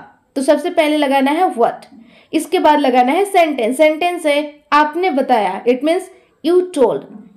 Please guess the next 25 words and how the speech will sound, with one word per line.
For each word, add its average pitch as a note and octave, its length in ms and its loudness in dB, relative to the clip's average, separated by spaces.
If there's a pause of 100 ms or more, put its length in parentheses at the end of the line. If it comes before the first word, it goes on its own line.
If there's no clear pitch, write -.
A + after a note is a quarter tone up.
(340)
अब E4 220 4
क्या F4+ 120 4
है, F#4+ 240 2 (160)
"वो E4+ 200 2
सही E4+ 320 2
था", B3+ 320 -8
it B3 160 0
means F4 220 0 (380)
was B3 240 2 (320)
right। E3 360 -4 (760)
तो F4+ 80 6
आपका D4+ 380 2
कंप्लीट D4+ 440 -2
सेंटेंस D4 540 -2
हो C#4 60 0
गया A#3 140 0
दोस्तों, A3+ 460 0 (520)
"What F#4 240 4
you F#4+ 120 2 (120)
told D4 240 2 (300)
was A3+ 160 0
right", E3+ 380 -2 (240)
it A#3+ 180 -4
means D#4 260 0
जो B3 200 -4